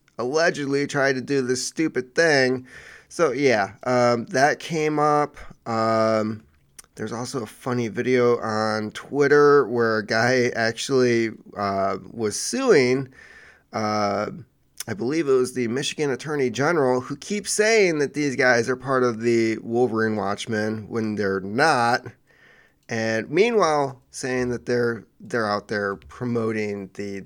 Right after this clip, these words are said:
the rights of defendants, except for the ones they don't like.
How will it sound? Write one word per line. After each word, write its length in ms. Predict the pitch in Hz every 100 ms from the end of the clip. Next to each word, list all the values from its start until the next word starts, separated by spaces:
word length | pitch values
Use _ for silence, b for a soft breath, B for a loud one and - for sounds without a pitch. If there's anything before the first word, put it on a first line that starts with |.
| -
the 120 | 123 127
rights 380 | 160 180 185
of 140 | 165 117
defendants, 880 | 127 - 135 117 98 - - - - _ _ _ _ _ _ _ _ _ _ _ - _ _ _ _
except 300 | - - -
for 120 | 135
the 60 |
ones 300 | 131 120 117
they 100 | 117
don't 220 | 110 104 -
like. 420 | - - -